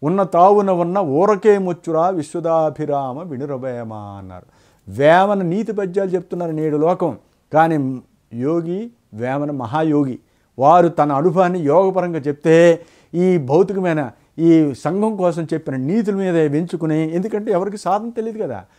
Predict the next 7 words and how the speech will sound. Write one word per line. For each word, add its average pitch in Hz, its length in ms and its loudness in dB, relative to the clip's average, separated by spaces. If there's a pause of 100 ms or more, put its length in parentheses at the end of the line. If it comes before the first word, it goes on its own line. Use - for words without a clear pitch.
(200)
వారు 165 220 6
చెప్తున్నారు, 175 600 0 (300)
"కండ్లు 196 380 4 (220)
మెత్తగా 190 480 4
నొక్కి 202 300 0
గురునందు 202 420 4
చేర్చిన", 160 500 2